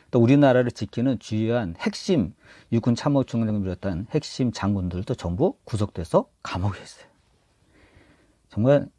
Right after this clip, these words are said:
이런 일이 우리나라 역사상 한 번도 없었습니다. 정말 한 번도 겪어보지 못한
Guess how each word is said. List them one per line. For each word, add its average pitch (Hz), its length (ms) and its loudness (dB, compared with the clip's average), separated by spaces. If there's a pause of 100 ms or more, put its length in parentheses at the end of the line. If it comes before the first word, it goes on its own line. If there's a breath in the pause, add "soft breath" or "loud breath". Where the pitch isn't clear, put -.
(440)
이런 143 300 6
일이 120 180 2
우리나라 107 680 -4
역사상 92 580 -8
한 - 320 -2
번도 208 220 4
없었습니다. - 640 -12
정말 151 360 0 (380 loud breath)
한 294 320 0
번도 349 280 2
겪어보지 117 540 0
못한 87 540 -8